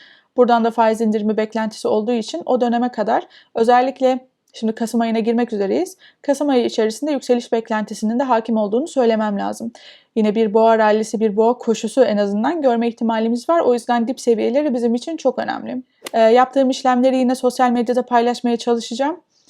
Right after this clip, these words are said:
Ee, yine önümüzdeki dönemde yaşanacak gelişmeleri hem YouTube kanalımda hem de sosyal medyada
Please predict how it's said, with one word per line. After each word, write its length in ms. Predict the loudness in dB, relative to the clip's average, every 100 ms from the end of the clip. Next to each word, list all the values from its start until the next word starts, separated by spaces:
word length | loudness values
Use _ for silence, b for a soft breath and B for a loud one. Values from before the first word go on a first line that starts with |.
| b b b _
Ee, 40 | -8
yine 400 | -2 0 2 0
önümüzdeki 580 | 0 0 0 0 0
dönemde 340 | 0 0 0 2
yaşanacak 500 | 0 0 0 -2 0
gelişmeleri 600 | -2 -2 -4 0 2 2
hem 320 | 0 0 0
YouTube 300 | -2 -2 -4
kanalımda 460 | -4 -2 -2 0 0
hem 220 | 0 -2
de 100 | -2
sosyal 360 | -2 -4 -2 -2
medyada 540 | -4 -4 -2 -2 -4